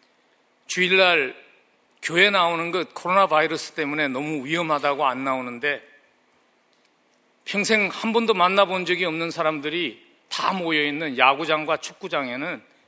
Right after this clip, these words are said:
때를 지어서 갑니다." 그 얘기를 하더라고요. 제가 그 말을 들으면서 참 가슴이 좀 답답했던 건 이런 겁니다.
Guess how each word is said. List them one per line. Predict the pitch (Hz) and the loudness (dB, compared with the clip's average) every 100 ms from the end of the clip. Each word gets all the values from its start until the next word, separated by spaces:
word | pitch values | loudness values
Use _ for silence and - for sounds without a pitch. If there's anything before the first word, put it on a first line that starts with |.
| - | -2
때를 | 190 180 196 | 0 0 -2
지어서 | 151 156 135 147 | -4 -6 -6 -8
갑니다." | - 117 110 110 - _ _ _ _ _ _ _ _ _ _ _ _ | -8 -10 -8 -8 -10 _ _ _ _ _ _ _ _ _ _ _ _
그 | - 151 | -4 0
얘기를 | 151 156 143 | 0 -2 -6
하더라고요. | 127 113 107 107 107 - _ _ 190 | -8 -8 -10 -12 -20 -20 _ _ -14
제가 | 170 185 190 | -6 -4 -6
그 | 185 | -4
말을 | 202 202 202 | -2 -2 -6
들으면서 | 180 165 143 - 214 - _ _ _ _ _ _ _ _ _ _ - - - - _ _ | -10 -8 -8 -8 -10 -12 _ _ _ _ _ _ _ _ _ _ -20 -20 -20 -20 _ _
참 | - 151 | -10 -6
가슴이 | 160 165 214 | -4 -2 -2
좀 | 208 214 | -4 -4
답답했던 | 147 143 180 160 156 160 | -6 -4 -2 -2 -4 -6
건 | 165 | -6
이런 | 147 127 135 | -8 -8 -10
겁니다. | 113 110 107 98 | -12 -14 -18 -20